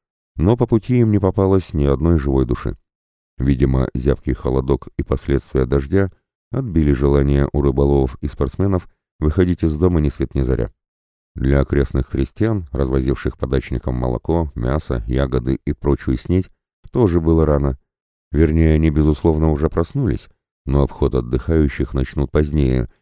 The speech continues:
когда перебравшиеся в лоно природы горожане гарантированно встанут и выберутся на улицу.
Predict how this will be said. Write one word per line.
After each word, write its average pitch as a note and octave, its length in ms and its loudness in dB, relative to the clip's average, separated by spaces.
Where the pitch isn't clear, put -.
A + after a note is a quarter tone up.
когда D2 240 0
перебравшиеся D2 880 2
в C2+ 180 0
лоно C#2+ 240 2
природы C2+ 380 0
горожане C#2+ 580 0
гарантированно D#2 880 0
встанут F#2 420 0
и D#2+ 100 0
выберутся C2 500 0
на B1+ 100 0
улицу. A#1 400 -4